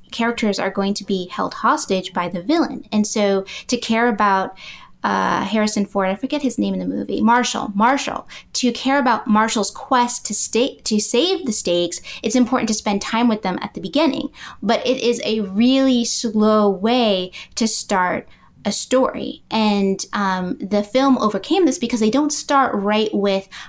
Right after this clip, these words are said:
Marshall. They actually start with a sequence where, uh,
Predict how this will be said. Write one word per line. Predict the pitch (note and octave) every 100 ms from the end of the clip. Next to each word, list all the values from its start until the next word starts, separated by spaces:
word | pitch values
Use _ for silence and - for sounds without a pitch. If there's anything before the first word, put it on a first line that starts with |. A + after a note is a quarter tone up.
| -
Marshall. | A3 D4+ E4 A3+
They | G3 -
actually | B3 - C4 A3+
start | - - A3+ A#3 -
with | G#3 G3+ G3 G3 - - - _
a | G#3+ G#3 F#3+ F#3+ F#3+ -
sequence | - A#3+ B3 A#3 G3+ G3
where, | G3 F#3+ F#3+ F#3 F#3
uh, | - F#3+ F#3 F3+